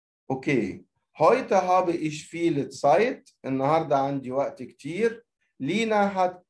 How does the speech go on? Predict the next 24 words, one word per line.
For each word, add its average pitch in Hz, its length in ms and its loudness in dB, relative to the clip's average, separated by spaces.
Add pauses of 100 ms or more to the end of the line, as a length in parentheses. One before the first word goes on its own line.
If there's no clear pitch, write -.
(140)
keine 190 560 0
Zeit، 104 580 -6 (720)
لينا 160 300 -2
ما 151 80 0
عندهاش 135 500 0
وقت. 117 320 -2
هنا 147 220 -4
في - 120 -10
إيه؟ 156 360 -4 (320)
تناقض، 170 720 0 (160)
يبقى 117 260 -6
الحل 113 500 0 (360)
aber، 117 640 4 (100)
ولكن. 117 720 -2 (380)
heute 139 340 0
habe 127 200 0
ich - 260 -8
viel 180 420 -4
Zeit، 214 420 2 (260)
aber 135 400 4
Lina 175 600 -2 (120)
hat 135 300 -2
keine 127 480 -2
Zeit. 98 420 -8